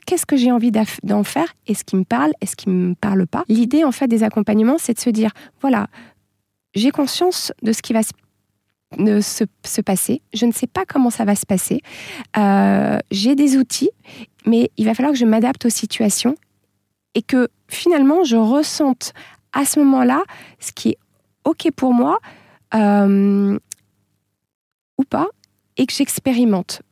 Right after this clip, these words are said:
Et des fois, ça marche, des fois, ça marche pas. Et puis, euh, et puis, euh, c'est une jolie leçon de vie parce que finalement, quand on, notre bébé sera présent,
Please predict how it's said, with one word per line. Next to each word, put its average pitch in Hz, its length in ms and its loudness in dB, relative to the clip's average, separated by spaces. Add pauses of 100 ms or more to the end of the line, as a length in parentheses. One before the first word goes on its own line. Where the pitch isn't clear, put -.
(140)
Et - 80 -4
des 185 100 2
fois, 285 140 -4
ça 285 120 -4
marche, 220 220 0
des 233 100 -6
fois, 220 140 -6
ça 214 140 -4
marche 190 260 -4
pas. - 320 -6
Et 220 80 -2
puis, - 400 -8
euh, 196 60 -4 (460)
et 175 120 0
puis, 233 400 -4
euh, 202 100 -2
c'est 214 200 -2
une 196 200 2
jolie 233 260 4
leçon 220 340 2
de 208 40 4
vie 240 180 -2
parce - 200 -6
que 214 100 -4
finalement, 233 360 0
quand 240 200 -6
on, 220 80 0 (200)
notre 208 220 0
bébé 240 220 2
sera 233 300 -2
présent, 202 320 -2